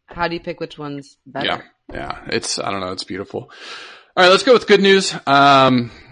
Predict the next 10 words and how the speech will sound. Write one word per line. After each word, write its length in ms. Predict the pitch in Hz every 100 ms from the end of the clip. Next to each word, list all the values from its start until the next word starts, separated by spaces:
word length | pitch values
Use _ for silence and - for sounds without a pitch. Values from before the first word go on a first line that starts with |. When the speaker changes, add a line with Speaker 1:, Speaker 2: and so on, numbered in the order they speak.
| - 123
Speaker 2:
this 280 | 135 175
one 160 | 202 185
was, 180 | 170 156
was 200 | 135 127
good, 460 | - 98 131 220 - -
and 500 | 110 113 107 107 98
I've 200 | - 104
got 220 | - 113 -
to 80 |
give, 440 | 101 104 107 104